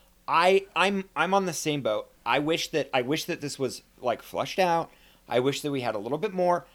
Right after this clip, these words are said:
I wish it was made by somebody different because this could have been, like, a, you know,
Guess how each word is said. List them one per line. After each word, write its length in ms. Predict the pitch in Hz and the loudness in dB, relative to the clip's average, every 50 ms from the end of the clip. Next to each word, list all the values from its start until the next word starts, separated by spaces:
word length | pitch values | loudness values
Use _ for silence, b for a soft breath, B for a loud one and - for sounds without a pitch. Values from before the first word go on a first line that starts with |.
| b b | b b
I 100 | 131 139 | -2 0
wish 240 | 127 135 143 - - | 0 0 0 0 0
it 60 | 160 120 | -2 -2
was 140 | 127 123 | -2 -2
made 220 | 123 120 120 123 107 | -2 -2 -2 0 0
by 240 | 113 110 104 104 104 | 0 0 0 0 -4
somebody 400 | - - - 120 127 165 208 185 | -6 -8 -8 -6 -6 -6 -6 -4
different 400 | - 175 - 165 160 156 143 - _ _ | -4 -4 -4 -4 -4 -4 -6 -8 _ _
because 360 | - 147 - - 151 131 - - _ _ _ _ _ _ - 135 | -14 -6 0 2 2 2 0 -2 _ _ _ _ _ _ -12 -2
this 200 | 135 170 196 196 | 0 0 0 2
could 160 | - - 220 | 0 -2 -2
have 100 | 196 143 | -2 0
been, 280 | 151 165 156 151 147 135 b b b b b b b | -2 -2 -2 -2 -4 -8 b b b b b b b
like, 220 | - 143 139 135 139 | 4 4 6 6 4
a, 300 | 127 120 113 107 104 - - - | 2 2 2 0 -2 -6 -6 -6
you 100 | 143 123 | -4 -2
know, 220 | 95 87 87 113 | -2 -2 -4 -8